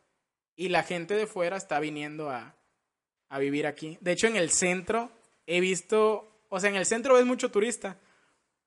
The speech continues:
pero estuve jalando un rato allá en el centro, en un call center, que no fue la mejor experiencia. Y este, y estando ahí me di cuenta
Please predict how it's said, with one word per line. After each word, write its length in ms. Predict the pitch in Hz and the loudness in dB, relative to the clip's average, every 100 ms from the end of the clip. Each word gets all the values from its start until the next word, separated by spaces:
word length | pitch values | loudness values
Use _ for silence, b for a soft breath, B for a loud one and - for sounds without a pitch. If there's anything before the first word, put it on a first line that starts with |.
| _ | _
pero 640 | 175 175 170 165 160 170 - _ _ - | 0 4 6 6 4 -2 -10 _ _ -10
estuve 340 | 180 190 214 | -2 2 2
jalando 380 | 208 175 170 190 | 4 2 2 -2
un 100 | 185 | -4
rato 220 | 175 180 | -4 -4
allá 80 | 175 | -6
en 60 | 180 | -6
el 100 | 175 | -8
centro, 420 | 180 170 196 214 _ _ | -8 -10 -12 -14 _ _
en 140 | 147 | -12
un 100 | 160 | -10
call 240 | 165 175 165 | -2 0 0
center, 480 | 170 160 180 190 - _ _ _ _ - | 0 0 -4 -6 -12 _ _ _ _ -10
que 240 | 147 139 | -4 -4
no 160 | 147 143 | -4 -4
fue 140 | 156 | -4
la 80 | 160 | -4
mejor 260 | 147 147 | -4 -6
experiencia. 640 | 151 - 135 139 147 170 175 b b b b b b b - | -8 -8 -6 -6 -6 -10 -14 b b b b b b b -10
Y 200 | 165 165 | 0 4
este, 720 | 156 151 - - 151 143 170 _ _ _ _ _ _ _ _ _ _ _ _ _ _ _ | 4 2 -4 0 0 0 -4 _ _ _ _ _ _ _ _ _ _ _ _ _ _ _
y 120 | 190 180 | 0 2
estando 380 | 170 180 185 | 4 2 2
ahí 120 | 185 196 | 0 0
me 120 | 190 | -2
di 100 | 185 | -2
cuenta 540 | 196 185 - 202 202 | -4 -6 -6 -8 -8